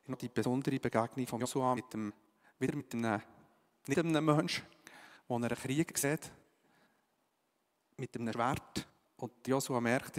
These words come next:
Josua ist der Herrführer von Israel, der, der jetzt das Volk leitet, der sieht einen Mann mit einem Schwert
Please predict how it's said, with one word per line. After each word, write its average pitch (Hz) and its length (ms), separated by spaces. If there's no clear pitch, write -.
Josua 151 280
ist - 120
der 123 60
Herrführer 135 420
von 117 200
Israel, 117 400
der, 117 180
der 113 120
jetzt - 180
das - 100
Volk - 280
leitet, 117 280
der - 140
sieht 101 240
einen 110 80
Mann 113 180
mit 113 140
einem 107 100
Schwert 101 320